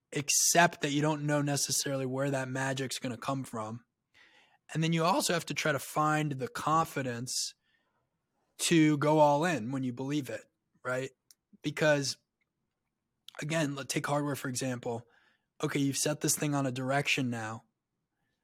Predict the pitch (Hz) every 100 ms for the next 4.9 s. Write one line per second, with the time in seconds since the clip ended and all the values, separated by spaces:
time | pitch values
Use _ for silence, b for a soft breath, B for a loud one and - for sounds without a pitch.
0 | _ _ _ _ - 156 156 185 180 165
1 | - _ _ _ _ _ _ _ _ -
2 | 170 165 143 143 143 151 147 135 143 -
3 | 143 135 131 123 139 151 165 - 139 127
4 | 123 - 139 135 165 165 135 - -